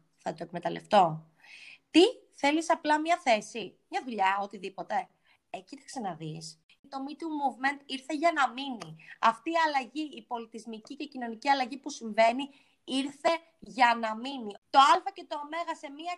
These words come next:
κοινωνία και σε μια χώρα για να εξελιχθεί και να πάει μπροστά είναι να υπάρχει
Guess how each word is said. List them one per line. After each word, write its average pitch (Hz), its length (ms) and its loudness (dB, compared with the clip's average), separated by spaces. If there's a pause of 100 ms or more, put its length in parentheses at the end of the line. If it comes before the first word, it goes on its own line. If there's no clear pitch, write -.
κοινωνία 277 560 -8
και 214 140 -18
σε 247 180 -12
μια 311 420 -8
χώρα 311 320 4
για 226 240 -8
να 233 80 -8
εξελιχθεί 226 520 -14
και 320 120 -10
να 262 120 -6
πάει 311 240 -4
μπροστά 226 480 -8 (100)
είναι 320 200 -12
να 269 80 -4 (120)
υπάρχει 302 480 -6